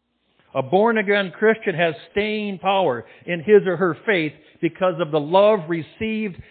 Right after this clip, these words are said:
and the joy manifested, knowing that God has forgiven us and redeemed us for His glory. Now, I don't know all your backstories. I know some of them.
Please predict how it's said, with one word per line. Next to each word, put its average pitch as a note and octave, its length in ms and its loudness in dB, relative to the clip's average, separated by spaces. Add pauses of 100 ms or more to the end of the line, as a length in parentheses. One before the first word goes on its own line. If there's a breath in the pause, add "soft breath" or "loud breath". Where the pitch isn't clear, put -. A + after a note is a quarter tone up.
(120)
and E3 120 -6
the D3+ 100 -4
joy G#3 500 2
manifested, F3+ 1040 -4 (840)
knowing G3+ 440 0
that E3+ 260 -2
God F#3+ 400 -4 (140)
has F#3+ 280 -8
forgiven A3 480 -2
us F3 220 -2 (1500)
and F#3 140 -8
redeemed G#3+ 520 -2
us G3 180 2
for G3 100 -4
His F#3 160 2
glory. G3 560 2 (840)
Now, D3 80 -6
I G3+ 120 2
don't A#3 180 -2
know G#3+ 180 2
all G3+ 260 0
your G#3+ 160 0
backstories. E3+ 720 -2
I F3 100 -2
know F#3 240 -4
some G3 160 -4
of F#3+ 100 -4
them. C3 240 -2